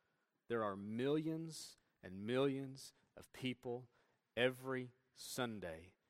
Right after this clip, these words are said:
who simply go into houses of worship and they are doing nothing but pretending,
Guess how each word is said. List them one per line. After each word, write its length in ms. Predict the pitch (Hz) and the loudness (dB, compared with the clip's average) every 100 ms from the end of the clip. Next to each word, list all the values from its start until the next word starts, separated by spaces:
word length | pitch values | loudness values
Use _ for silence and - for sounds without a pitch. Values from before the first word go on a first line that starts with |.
| _ | _
who 60 | 98 | -14
simply 600 | - 131 127 - 127 127 - _ _ _ _ _ _ _ _ _ | -6 -4 -4 -4 -6 -6 -10 _ _ _ _ _ _ _ _ _
go 140 | 95 101 | -8 -2
into 480 | 135 - 135 123 117 _ _ | -2 -2 -4 -4 -6 _ _
houses 460 | - 123 139 135 123 | 4 8 8 4 -2
of 160 | 113 | -4
worship 500 | 110 113 - - - - _ _ _ _ _ _ _ _ - | -2 -2 -2 -8 -10 -20 _ _ _ _ _ _ _ _ -14
and 140 | 95 | -4
they 320 | 104 120 120 123 _ _ _ _ _ _ | 6 6 6 2 _ _ _ _ _ _
are 100 | 107 95 | -16 -4
doing 240 | 120 120 | 0 0
nothing 320 | 135 139 - - _ _ _ _ _ _ _ - | 0 -4 -8 -20 _ _ _ _ _ _ _ -14
but 120 | - | -12
pretending, 440 | - - 127 107 | -10 -2 -2 -2